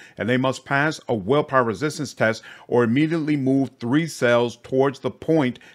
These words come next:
that you choose. And this is triggered regardless if the enemies are stunned or immobilized. This ability is insane and can basically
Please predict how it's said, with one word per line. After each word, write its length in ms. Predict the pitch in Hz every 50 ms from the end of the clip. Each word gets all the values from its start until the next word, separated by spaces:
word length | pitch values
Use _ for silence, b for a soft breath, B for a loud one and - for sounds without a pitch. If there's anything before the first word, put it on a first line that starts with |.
| B -
that 300 | 98 107 113 110 - -
you 80 | 117 107
choose. 500 | - - 151 156 139 110 80 62 - - - -
And 200 | 101 98 95 95
this 220 | 123 151 143 -
is 140 | 165 160 -
triggered 500 | - - - 185 170 139 131 120 120 B B B B B -
regardless 640 | 107 117 110 95 120 127 143 156 160 160 139 - -
if 240 | - 110 113 - -
the 160 | 117 101 -
enemies 420 | 131 123 120 117 123 120 117 - - -
are 160 | 110 110 110
stunned 480 | - - - - 127 120 123 127 123 - -
or 180 | - 113 113 113
immobilized. 840 | 110 107 113 127 135 135 117 113 104 104 95 90 82 67 - - b b b b b b -
This 380 | 104 120 139 147 147 - - - _ _ _ -
ability 600 | - 110 104 123 131 135 139 135 127 123 127 127 -
is 320 | 117 127 131 135 123 110 - - -
insane 1000 | - 117 107 101 95 - - - - - 135 135 131 127 120 104 87 76 67 B B B B B B B
and 200 | - 113 117 110
can 240 | - 123 110 104 95
basically 640 | 85 - - 147 156 147 - 123 - 117 123 127